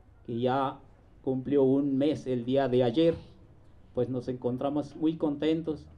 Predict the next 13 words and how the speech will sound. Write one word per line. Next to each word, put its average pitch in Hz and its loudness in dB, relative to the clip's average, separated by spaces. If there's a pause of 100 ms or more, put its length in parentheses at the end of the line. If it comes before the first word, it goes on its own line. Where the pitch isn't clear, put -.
pues 131 -6
muy 143 -2
felices, 139 -6
porque 131 -6
nuestro 123 -4
compañero 127 2 (380)
nuevamente 156 4
lo 147 2
tenemos 147 0 (400)
en 135 0
nuestra 143 0
comunidad 143 2 (720)
y 139 0